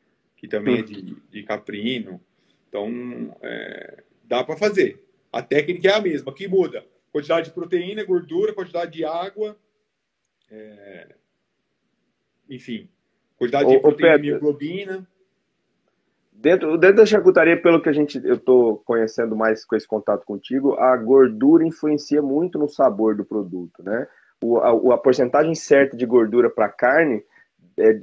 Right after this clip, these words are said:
Speaker 2: é, é meio que uma, uma, uma coisa que vai dif-, vai influenciar muito no, no resultado final que você vai ter, é isso?
Speaker 1: Essencial. É, eu falo assim, gordura,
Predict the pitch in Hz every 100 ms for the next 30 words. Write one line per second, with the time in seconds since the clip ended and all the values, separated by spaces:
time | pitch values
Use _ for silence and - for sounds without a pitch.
0 | - 113 113 113 113 - 117 120 131 143
1 | 151 147 151 147 143 131 131 127 - 123
2 | - 131 131 139 131 123 - 123 127 -
3 | 135 131 143 143 139 160 165 165 160 165
4 | 160 151 151 143 147 143 139 131 143 143
5 | 139 147 123 110 107 147 - - _ _
6 | _ _ _ _ _ - 127 120 139 143
7 | - 220 160 107 95 _ _ _ _ _
8 | _ _ 113 113 113 113 110 110 107 131
9 | 151 147 139 117 - _ _ _ _ _
10 | _ _ _ - 131 135 - 156 233 202
11 | 117 101